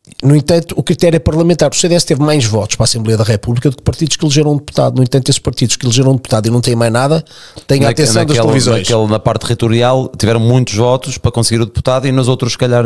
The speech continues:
Speaker 1: Tiveram
Speaker 2: nada.
Speaker 1: em Lisboa,
Speaker 2: Certo.
Speaker 1: basicamente.
Speaker 2: Certo.
Speaker 1: Elegeram um deputado. E, mas não tem mais nada. Tem televisão porque tem um deputado. Um partido como o C D S, que é o que é, com muito mais votos, com esta
Speaker 2: Com história.
Speaker 1: Para além de fator histórico, mas,
Speaker 2: Certo.
Speaker 1: mas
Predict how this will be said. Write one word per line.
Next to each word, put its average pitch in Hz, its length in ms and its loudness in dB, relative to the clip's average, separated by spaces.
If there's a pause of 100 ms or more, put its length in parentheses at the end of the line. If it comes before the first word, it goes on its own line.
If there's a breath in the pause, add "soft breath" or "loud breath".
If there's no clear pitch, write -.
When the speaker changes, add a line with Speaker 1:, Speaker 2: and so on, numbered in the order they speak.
Speaker 1:
Tiveram 110 140 2
Speaker 2:
nada. 127 160 0
Speaker 1:
em - 20 4
Lisboa, 104 380 0 (760)
Speaker 2:
Certo. 98 200 0
Speaker 1:
basicamente. 95 480 -4
Speaker 2:
Certo. 90 340 -2
Speaker 1:
Elegeram 117 320 2
um 113 40 0
deputado. 92 420 -6 (580 soft breath)
E, 120 160 0
mas 135 100 2
não 147 120 2
tem 196 160 2
mais 180 160 0
nada. 95 280 -2 (400)
Tem 113 160 0
televisão 113 400 0
porque - 200 -2
tem 120 100 2
um 139 60 0
deputado. 90 400 -6 (400 loud breath)
Um 120 60 -12
partido 123 300 0
como 135 100 2
o 123 60 2
C 139 120 0
D 135 120 4
S, 104 280 0 (140)
que - 80 0
é 110 40 4
o 107 40 0
que - 160 -2
é, 107 80 2
com 107 140 -2
muito 104 180 -2
mais 101 160 0
votos, 101 300 0
com - 80 -2
esta 98 280 -4 (300)
Speaker 2:
Com 107 140 0
história. 90 380 -2
Speaker 1:
Para 226 120 0
além 139 160 4
de 143 60 -6
fator 165 260 2
histórico, 120 560 0
mas, 95 80 -4
Speaker 2:
Certo. 92 180 -2
Speaker 1:
mas 101 220 -2